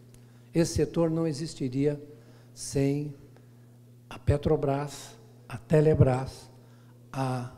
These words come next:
Eletrobras. Eu vou lembrar vocês o seguinte, nós falamos sempre do regime militar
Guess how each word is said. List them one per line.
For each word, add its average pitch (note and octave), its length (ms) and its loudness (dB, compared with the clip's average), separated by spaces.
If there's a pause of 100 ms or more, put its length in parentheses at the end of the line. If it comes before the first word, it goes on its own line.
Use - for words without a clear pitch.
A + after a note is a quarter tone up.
(280)
Eletrobras. C3 1040 2 (1500)
Eu C4 60 -8
vou C4+ 100 0
lembrar G3+ 300 6
vocês E3+ 420 0
o F3 40 -6
seguinte, C#3+ 460 -6
nós D#3 140 -2
falamos E3 360 0
sempre G3 280 -2
do D#3 120 -4
regime C#3 380 0
militar B2+ 680 -4